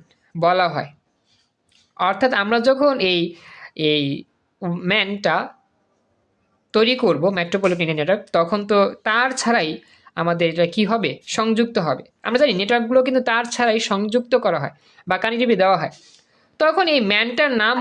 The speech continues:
হয়ে যায় ওয়ামেন। ওয়ামা, ওয়ামেন মানে ডব্লিউ হচ্ছে ওয়্যারলেস, আর ম্যাথে মেট্রোপলিটন, এতে এরিয়া, আর এন এ নেটওয়ার্ক। মানে ডব্লিউ মানে হচ্ছে ওয়্যারলেস,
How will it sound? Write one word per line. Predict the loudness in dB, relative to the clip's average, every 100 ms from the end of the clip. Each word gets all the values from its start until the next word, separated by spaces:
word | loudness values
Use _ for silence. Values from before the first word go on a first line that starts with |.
| 2
হয়ে | 2 2
যায় | 0 2
ওয়ামেন। | 2 2 0 -4 -4 0 2
ওয়ামা, | 4 2 2 0 0 -6 0
ওয়ামেন | 2 2 0 -4 -2 0 0 -2
মানে | -2 0
ডব্লিউ | 2 4 2
হচ্ছে | 2 0 2
ওয়্যারলেস, | 2 2 2 0 -2 -16 _ _ _ _ _ -4
আর | -2 -2 -2 -2
ম্যাথে | 0 0 2 4 4
মেট্রোপলিটন, | 2 0 2 2 2 0 -2 _ -2
এতে | 0 0
এরিয়া, | 2 0 0 -2 -2
আর | -2 -2 -2
এন | 0
এ | -2
নেটওয়ার্ক। | -2 -4 -2
মানে | -2 -4 -12 -8 2
ডব্লিউ | 2 4 4 4 2
মানে | 2 2 2
হচ্ছে | 2 0 4
ওয়্যারলেস, | 4 4 2 0 -2